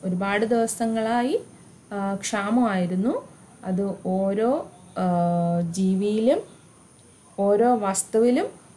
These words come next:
പ്രകടമായിരുന്നു. കൈ ദിനോം ബാദ് ഖുഷ്ഹലിയായി, ഒരുപാട് ദിവസങ്ങൾക്ക് ശേഷം അവിടെ സന്തോഷം വന്നു. ഉസ്, ആ, ഉസ്കാ ഫി വൈഭവ് ഹരേക് മേ പ്രകട് ഹുയേ ഹൈ,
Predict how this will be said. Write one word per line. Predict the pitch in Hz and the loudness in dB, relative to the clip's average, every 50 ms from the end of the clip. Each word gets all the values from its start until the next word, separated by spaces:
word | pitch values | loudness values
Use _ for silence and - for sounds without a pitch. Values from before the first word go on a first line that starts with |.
| - - - | -10 -4 0
പ്രകടമായിരുന്നു. | 262 247 233 220 202 180 170 165 165 156 175 160 156 160 - - - - - - - - - - - - - | 2 2 2 2 2 2 0 -2 -2 -4 -4 -6 -6 -8 -10 -14 -20 -20 -20 -20 -20 -20 -20 -20 -10 -4 0
കൈ | 190 190 220 247 262 277 | 0 2 2 2 0 0
ദിനോം | 262 220 247 254 240 247 247 247 247 247 - - - - - - - - - - - - - | 0 0 2 2 2 4 4 2 2 0 -2 -8 -18 -20 -20 -20 -20 -20 -20 -20 -20 -10 -6
ബാദ് | 185 190 226 233 233 208 180 170 196 226 247 - - | -2 2 2 2 2 2 0 -2 -4 -6 -8 -8 -6
ഖുഷ്ഹലിയായി, | 269 262 - - - 285 269 262 247 202 185 170 165 156 160 - - - | -6 -6 -4 -2 -2 0 0 0 0 0 0 0 -2 -4 -6 -10 -12 -8
ഒരുപാട് | 185 180 180 175 180 180 190 202 | -6 -4 -2 -2 -2 0 0 0
ദിവസങ്ങൾക്ക് | 202 214 208 208 202 - - 202 202 208 208 202 208 226 | 0 -2 -2 -4 -4 -4 -6 -8 -8 -8 -8 -8 -6 -8
ശേഷം | 214 - - 220 226 226 - - 294 466 - - - - - - - - - - - - - | -6 -4 -4 -4 -4 -4 -6 -6 -8 -8 -8 -12 -16 -20 -20 -20 -20 -20 -20 -20 -14 -6 -2
അവിടെ | 190 180 180 180 180 180 180 | 0 0 0 0 0 -2 -2
സന്തോഷം | 180 - 180 180 180 175 175 185 185 185 - 196 196 202 | -4 -4 -2 -2 -2 0 0 0 -2 -2 -4 -4 -4 -4
വന്നു. | 208 208 208 220 254 339 440 - - - - - - - - - - - | -4 -4 -2 -2 -2 -2 -4 -8 -16 -20 -20 -20 -20 -20 -20 -14 -8 -4
ഉസ്, | 262 247 - - - - - - | -2 -2 -2 -4 -8 -12 -8 -4
ആ, | 208 208 208 208 202 202 202 202 202 202 202 196 196 - - - - - - - - - - - - - - - - - - - - - - - - - | -2 0 0 0 0 0 0 0 -2 -2 -2 -4 -6 -8 -10 -18 -20 -20 -20 -20 -16 -12 -12 -12 -10 -12 -14 -18 -20 -20 -20 -20 -20 -20 -20 -20 -6 -2
ഉസ്കാ | 208 240 240 - - - 285 285 | 0 0 0 0 0 -2 -2 -2
ഫി | 285 - 330 349 392 | -2 -2 -2 -4 -2
വൈഭവ് | 370 311 233 214 202 208 - 220 226 254 | 0 0 0 0 -2 -2 -2 -2 -2 -2
ഹരേക് | 254 233 240 220 220 226 233 226 226 247 | 0 0 0 0 2 0 0 -2 -2 -2
മേ | 233 240 277 | -2 0 0
പ്രകട് | 311 311 294 226 208 196 185 | -2 -2 -2 -2 0 0 0
ഹുയേ | 185 185 180 180 175 170 165 | 0 0 -2 -2 -2 -2 -4
ഹൈ, | 170 165 165 | -4 -6 -8